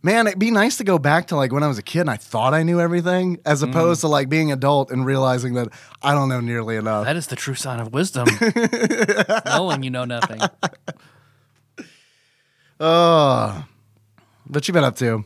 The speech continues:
Speaker 2: Uh, work, and then, uh, so last week, it was a, it was a whole big thing, like, Norton's, like, nicu has been wonderful to Jack,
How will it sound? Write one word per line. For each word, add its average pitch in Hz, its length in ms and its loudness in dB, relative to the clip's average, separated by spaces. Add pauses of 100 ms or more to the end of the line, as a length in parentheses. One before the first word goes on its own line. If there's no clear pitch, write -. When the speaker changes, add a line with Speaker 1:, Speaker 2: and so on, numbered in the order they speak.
(1300)
Speaker 2:
Uh, 208 680 2
work, 185 520 4 (340)
and 135 200 -4
then, 139 260 -2
uh, 131 520 0
so 147 200 -4
last 156 360 0
week, 143 560 -4 (120)
it - 40 -10
was 131 120 -4
a, - 20 0
it 135 60 -4 (100)
was 147 140 0
a 143 60 0
whole 185 160 4
big 180 240 0
thing, 139 440 -2
like, 120 300 -6 (2000)
Norton's, 185 520 2
like, 139 220 0
nicu 147 520 0
has 131 120 -4
been 120 180 -6
wonderful 120 400 -6
to 127 100 -6
Jack, 123 600 0